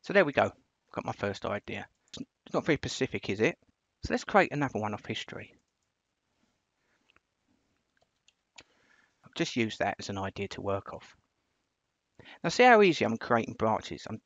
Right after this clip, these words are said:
just double tapping the corner. So if I come to the sub branch and double tap again, I can create an idea off of that. So early dinosaur age, I could put years.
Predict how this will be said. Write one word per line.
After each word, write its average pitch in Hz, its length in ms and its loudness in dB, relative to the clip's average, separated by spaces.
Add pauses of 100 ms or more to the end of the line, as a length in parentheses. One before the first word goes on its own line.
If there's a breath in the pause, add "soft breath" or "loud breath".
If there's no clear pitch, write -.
(140)
just - 200 -4
double - 220 0
tapping 123 320 -6
the 113 60 -8
corner. 151 360 -4
So - 120 -6
if - 100 -6
I - 40 -10
come 254 180 -4
to - 80 -4
the 226 40 -4
sub - 280 2
branch - 420 0
and - 80 -14
double - 180 -6
tap - 200 -2
again, 104 320 -6 (680)
I - 120 -8
can 123 120 -14
create - 260 -2
an 107 60 -6
idea 107 300 0
off 151 180 -8
of 98 60 -2
that. 101 160 -4 (260)
So 190 200 -4
early 226 160 -4
dinosaur - 600 -10
age, - 160 -10
I - 20 -8
could - 160 -18
put - 260 -8 (1500)
years. 220 640 0